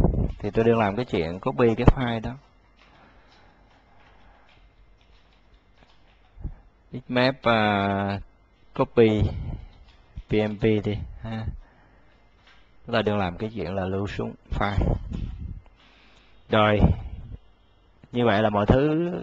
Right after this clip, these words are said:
em thấm hết chỗ này nè. Chúng ta lưu xuống file được. Và nếu mà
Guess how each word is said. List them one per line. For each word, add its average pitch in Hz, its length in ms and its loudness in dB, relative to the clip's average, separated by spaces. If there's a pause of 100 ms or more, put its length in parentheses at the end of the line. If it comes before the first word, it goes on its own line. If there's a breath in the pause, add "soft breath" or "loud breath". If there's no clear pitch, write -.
(100)
em 117 200 -2
thấm 135 260 -2
hết 156 180 2
chỗ 113 100 -6
này 92 340 -2
nè. 92 60 -2 (480)
Chúng 113 100 -12
ta 117 100 0
lưu 107 180 2
xuống 117 160 -6
file 101 300 4
được. 87 280 -4 (1400 soft breath)
Và - 100 -4
nếu 117 180 2
mà 143 80 4